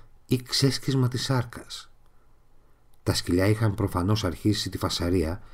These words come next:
γιατί η κατάσταση του κακοφτιαγμένου περίφρακτου χώρου μαρτυρούσε βιαίο σπάσιμο από μέσα. Είχε τοποθετηθεί σε κάποια απόσταση από την κατασκήνωση λόγω του μίσους των ζώων προς εκείνους τους διαβολικούς αρχαϊκούς οργανισμούς,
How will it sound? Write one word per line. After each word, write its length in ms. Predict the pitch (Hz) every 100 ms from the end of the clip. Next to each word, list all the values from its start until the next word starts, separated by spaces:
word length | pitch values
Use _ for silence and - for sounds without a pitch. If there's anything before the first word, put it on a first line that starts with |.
| - - -
γιατί 240 | 95 -
η 40 | 101
κατάσταση 800 | - 82 - 131 127 92 - 95
του 100 | -
κακοφτιαγμένου 720 | 92 - 82 - - 104 110
περίφρακτου 500 | 104 98 107 101 92
χώρου 380 | - 101 101 127 - - - -
μαρτυρούσε 560 | 107 110 107 127 -
βιαίο 360 | 104 95 110 120
σπάσιμο 480 | - 110 113 127 113
από 160 | 104
μέσα. 420 | 101 117 - - - - - - - - - - - - - - -
Είχε 220 | 127 120
τοποθετηθεί 600 | 165 135 143 131 95 -
σε 160 | 147 131
κάποια 320 | 120 139 127
απόσταση 680 | 107 - 143 - 90 - 104
από 140 | 98
την 100 | 95
κατασκήνωση 840 | 98 85 - - 104 87 - 123 123 - - - -
λόγω 300 | 113 135 135
του 160 | 135 107
μίσους 320 | 117 135 120
των 220 | 117 101
ζώων 300 | 92 113 123
προς 240 | 120 104 101
εκείνους 340 | - 117 123
τους 160 | - 101
διαβολικούς 680 | 92 90 98 87 - 120
αρχαϊκούς 560 | 123 104 101 95 117 107
οργανισμούς, 760 | 104 101 101 101 113 85 -